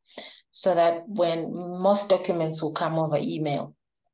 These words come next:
So if you don't have time to file it immediately, you make sure that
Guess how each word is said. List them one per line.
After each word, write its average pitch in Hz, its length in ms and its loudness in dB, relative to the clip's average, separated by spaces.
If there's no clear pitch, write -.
So - 180 0
if 160 300 0
you 160 180 0
don't 170 220 2
have 170 240 -4
time 175 340 -2
to 170 100 -8
file 170 300 2
it 160 180 -4
immediately, 156 560 -4
you 151 140 0
make 160 220 0
sure 160 400 2
that 147 300 0